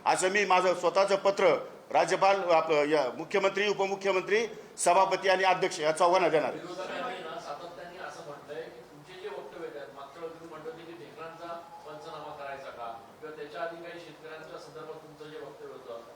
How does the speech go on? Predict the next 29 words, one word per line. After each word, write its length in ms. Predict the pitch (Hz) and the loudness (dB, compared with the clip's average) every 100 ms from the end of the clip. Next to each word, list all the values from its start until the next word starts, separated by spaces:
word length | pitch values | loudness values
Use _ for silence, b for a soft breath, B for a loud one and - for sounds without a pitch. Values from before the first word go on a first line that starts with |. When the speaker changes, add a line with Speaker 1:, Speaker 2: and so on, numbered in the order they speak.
| - 175 | -18 -8
Speaker 2:
ते 60 | |
अंडरलाईन 440 | 185 180 185 190 196 | -8 -6 -8 -10 -12
करून 260 | 185 190 | -14 -16
सांगितलेलं 520 | 165 170 165 170 165 | -16 -18 -16 -16 -12
आहे 220 | - - - | -10 -10 -12
की 60 | - | -12
अशा 260 | - 190 | -12 -10
पद्धतीचं 480 | 196 190 190 185 202 175 | -12 -12 -16 -16 -14 -14
वक्तव्य 320 | - 175 185 | -16 -18 -18
कृषी 240 | 175 170 - | -18 -20 -20
मंत्री 200 | - 220 | -20 -14
का 140 | 220 | -10
करतात? 320 | 220 170 - - - - - - - - - | -8 -10 -12 -12 -12 -14 -16 -20 -20 -12 2
Speaker 1:
अहो, 180 | 147 | 4
मला 240 | 185 185 196 | 6 6 6
सांगा, 280 | 190 160 175 | 4 6 6
ढेकळं 300 | 156 170 226 | 6 6 6
म्हणजे 180 | 190 | 6
काय 200 | 170 156 | 6 6
तरी 120 | 156 - | 6 2
सांगा 260 | 151 107 | 0 -2
तुम्ही. 200 | 101 95 - - - - - - - - - 110 | -6 -10 -18 -20 -20 -20 -20 -20 -20 -20 -20 2
जर 240 | 147 190 | 6 6
तुम्हाला 400 | 202 196 180 180 | 4 2 4 4
ढेकळांचं, 560 | 180 160 143 165 165 170 135 | 6 4 6 6 6 -2 -2
मा-, 180 | 151 135 | 0 0
ढेकळांचा 500 | 135 151 165 160 156 | 2 4 4 4 2
अर्थच 280 | 165 214 | 4 4
कळत 180 | 190 185 | 6 4